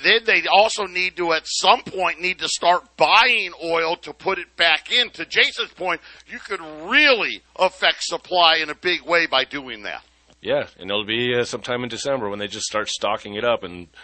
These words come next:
Speaker 2: if Biden even says anything, he'll say, "Well, we really need to fill this back up. This is how America stays safe with oil supply." So you, the American public, are just gonna have to pay six dollars a gallon, oh, seven,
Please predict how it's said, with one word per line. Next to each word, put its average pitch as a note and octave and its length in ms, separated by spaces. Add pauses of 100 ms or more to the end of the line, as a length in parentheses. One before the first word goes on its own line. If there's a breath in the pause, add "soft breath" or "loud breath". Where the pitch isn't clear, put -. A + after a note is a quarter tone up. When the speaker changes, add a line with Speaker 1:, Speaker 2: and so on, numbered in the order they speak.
(280 loud breath)
Speaker 2:
if A2 180
Biden A2+ 240
even G2 160
says B2 280
anything, A2+ 420
he'll A2+ 100
say, A2 160
"Well, G2+ 220
we F3 200
really C#3+ 540
need G#2+ 260
to - 100
fill G#2+ 280
this F#2+ 180
back F#2 340
up. G2+ 200
This A#2 160
is F2 260
how G2+ 280
America G#2 460
stays G2 380 (100)
safe B2 300
with F#2+ 180 (480 loud breath)
oil D3+ 280
supply." C3+ 580
So G#2 420 (560 loud breath)
you, D3+ 200
the D#3 100
American C#3 420
public, C3+ 360
are A2+ 40
just C3+ 200
gonna C3+ 160
have C#3 120
to G#2+ 60
pay C3+ 220
six - 240
dollars A2+ 340
a G2 60
gallon, G#2 560
oh, G2 260
seven, G#2+ 600